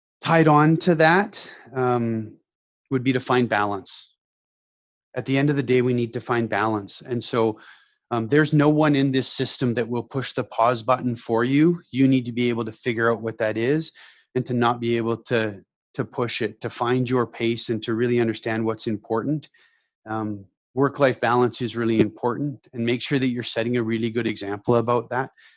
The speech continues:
um, and an expectation for yourself and for your team and for your successor. And I,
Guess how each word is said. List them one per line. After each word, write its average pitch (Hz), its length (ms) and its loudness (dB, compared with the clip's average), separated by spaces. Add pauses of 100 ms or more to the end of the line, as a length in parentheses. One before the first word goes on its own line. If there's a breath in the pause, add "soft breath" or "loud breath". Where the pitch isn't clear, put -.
(380 soft breath)
um, 107 360 -8 (840)
and 127 120 0
an 120 80 2
expectation 117 1000 -4 (1040)
for 131 120 2
yourself 123 720 0 (400)
and 120 120 -8
for 131 140 0
your 113 120 2
team 131 600 -2 (380)
and 123 120 -6
for 127 160 0
your 120 140 2
successor. 101 760 -4 (120)
And 120 120 0
I, 113 180 -2